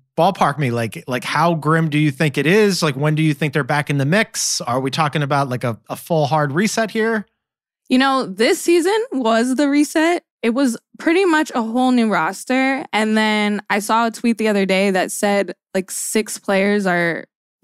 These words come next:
Speaker 2: free agents or unrestricted free agents. So will they come back to this firestorm?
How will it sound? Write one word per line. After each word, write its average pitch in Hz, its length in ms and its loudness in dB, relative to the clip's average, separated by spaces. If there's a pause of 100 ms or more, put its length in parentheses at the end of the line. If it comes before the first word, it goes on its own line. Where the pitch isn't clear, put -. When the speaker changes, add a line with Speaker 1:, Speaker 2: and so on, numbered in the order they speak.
Speaker 2:
free 202 260 2
agents 202 480 0
or 190 160 0
unrestricted 190 600 -2
free 185 200 0
agents. 220 420 0
So 185 440 0 (480)
will 220 320 2
they 262 160 2
come 240 260 0
back 202 360 0
to 240 160 -2
this 202 480 -2 (520)
firestorm? 277 1200 2